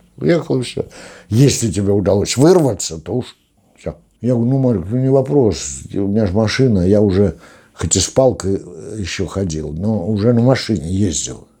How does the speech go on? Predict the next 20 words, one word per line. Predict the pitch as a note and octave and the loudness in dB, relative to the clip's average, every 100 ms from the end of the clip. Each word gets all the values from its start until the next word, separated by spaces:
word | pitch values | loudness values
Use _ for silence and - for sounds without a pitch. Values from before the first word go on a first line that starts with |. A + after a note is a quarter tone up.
| _ _ A2 | _ _ -18
Он | A#2 A#2 G#2+ | -12 -6 -4
говорит: | G2+ F2+ | -2 0
"Ну, | |
мне | C3+ C3 | 2 2
на | B2+ | 2
Новодевичье | C3 C3 A#2 B2+ A#2+ F2 D#2 | 4 4 4 4 4 2 0
нужно". | F2 E2 C#2 B1 C2 - - _ - | -2 -2 -6 -10 -14 -16 -20 _ -10
Я | F2 E2+ F2+ | -6 -4 -2
говорю: | F2+ F2 - | -2 -4 -6
"Ну, | - F2+ F#2 A3 F#2+ G2+ G#2+ A#2 G2 - | -12 -12 -10 -6 0 2 4 4 2 2
ну, | A2+ | 4
там | C3 A#2+ | 4 0
пропуск". | - B2 A#2+ E2+ E2 - | 2 2 2 0 -6 -6
Я | F#2 | -6
говорю: | E2+ C#2+ | -6 -6
"Подожди, | F2 G#2 D#2 | -2 -2 -2
у | D2 | -4
меня | E2+ | -6
пропуск | F#2 A2 G#2+ - - | 0 0 0 -4 -4
есть". | A#2 A2 - - | -2 -2 -6 -16